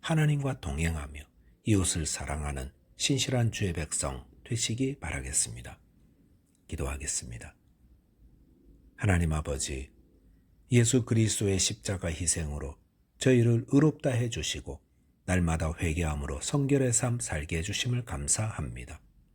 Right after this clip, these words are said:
또한 하나님과 동행하며 하나님을 섬기고 또 이웃을 사랑하는 자로 살게 하여 주옵소서.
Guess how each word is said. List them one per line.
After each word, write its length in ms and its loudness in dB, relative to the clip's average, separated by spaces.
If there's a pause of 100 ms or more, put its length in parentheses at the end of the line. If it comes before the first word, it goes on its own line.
(360)
또한 200 6
하나님과 580 2
동행하며 800 -2
하나님을 500 0
섬기고 580 -4 (400)
또 160 10
이웃을 640 4
사랑하는 580 -2
자로 340 -6
살게 400 -2
하여 460 0
주옵소서. 680 -4